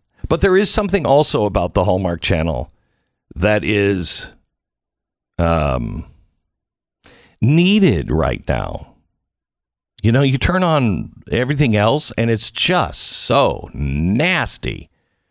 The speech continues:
Everything is just so nasty. It's, you know, it, it's, uh, Ted Lasso.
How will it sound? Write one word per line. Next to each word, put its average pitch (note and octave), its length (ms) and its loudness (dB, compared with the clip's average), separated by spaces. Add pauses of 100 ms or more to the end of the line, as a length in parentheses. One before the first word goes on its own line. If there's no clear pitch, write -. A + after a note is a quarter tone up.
(480)
Everything G#2+ 600 0
is A1 180 -4
just - 500 -2
so D#3 360 2
nasty. B2 840 -2 (3000)
It's, C3 180 -2
you C3+ 200 2
know, D3 160 2
it, C#3 80 2
it's, A2+ 320 0
uh, C#2 480 0 (400)
Ted D#3 200 2
Lasso. B2+ 640 -2